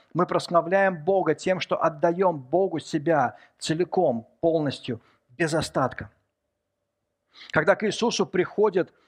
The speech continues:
а, приходит и спрашивает его, какая заповедь самая важная в Ветхом Завете? «Учитель, какая заповедь в законе самая важная?» Иисус ответил:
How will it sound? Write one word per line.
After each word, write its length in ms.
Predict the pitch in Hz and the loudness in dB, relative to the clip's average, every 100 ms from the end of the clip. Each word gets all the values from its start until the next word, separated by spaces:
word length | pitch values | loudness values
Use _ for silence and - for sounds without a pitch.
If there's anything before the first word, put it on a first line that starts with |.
| _ - | _ 0
а, 200 | 151 147 | 2 2
приходит 520 | 180 156 208 196 180 | -2 0 0 0 -2
и 40 | |
спрашивает 500 | 147 190 196 - 165 | 0 2 2 2 -2
его, 140 | 170 156 | 0 0
какая 360 | 156 196 196 | 2 2 2
заповедь 420 | 147 190 190 165 | 2 0 0 -4
самая 300 | - 175 180 | 0 0 0
важная 600 | 151 185 190 151 156 131 - _ _ _ _ | 2 2 2 2 2 0 -4 _ _ _ _
в 320 | - 139 160 143 | -8 0 2 2
Ветхом 380 | 160 160 175 | 0 0 -2
Завете? 560 | 151 170 180 151 113 - _ _ - | 2 2 0 -2 -8 -12 _ _ -4
«Учитель, 380 | 160 - 214 180 | -2 0 0 2
какая 320 | 156 190 185 | 2 4 4
заповедь 340 | 180 185 180 | 4 2 0
в 20 | 147 | 0
законе 340 | 170 220 196 | 0 0 0
самая 320 | - 180 180 | -2 2 2
важная?» 380 | 175 202 151 143 | 4 2 2 -6
Иисус 260 | 139 175 170 | -6 -2 -2
ответил: 480 | 156 190 - 139 | 0 -2 0 -4